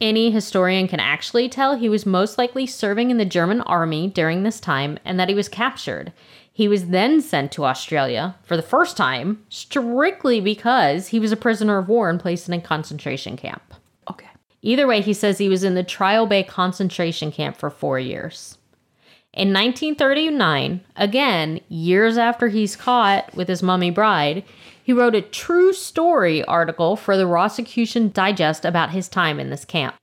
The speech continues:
Speaker 1: In it, he says he had been traveling from India to Australia with the intention of then going to the South Sea Islands. But when he got to Australia, he decided to stay. He bought property, boats, an organ, an island in the Pacific.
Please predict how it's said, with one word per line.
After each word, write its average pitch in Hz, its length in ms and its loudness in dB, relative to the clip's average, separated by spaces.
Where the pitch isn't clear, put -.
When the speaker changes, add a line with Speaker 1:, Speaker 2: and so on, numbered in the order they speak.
Speaker 1:
In 262 160 2
it, 202 140 0
he 220 180 -2
says 185 480 2
he 233 80 -4
had 214 120 0
been 220 140 2
traveling 240 540 0
from 220 260 -2
India 269 520 2
to - 140 0
Australia 180 720 0
with 175 180 -2
the 185 120 0
intention 233 480 -2
of 254 140 -2
then 190 240 0
going 160 380 0
to 160 100 -10
the 175 100 -4
South 131 380 -6
Sea - 280 -10
Islands. - 600 -6
But 359 240 2
when 240 100 4
he 240 60 2
got 240 200 2
to 240 100 0
Australia, 226 640 2
he 226 160 -2
decided 175 460 -2
to 233 80 2
stay. 240 500 -4
He 208 120 0
bought 190 440 0
property, 240 680 -2
boats, 233 460 0
an 160 180 -6
organ, 254 540 0
an 175 160 0
island 160 520 0
in 143 120 -8
the 131 60 -10
Pacific. - 720 -12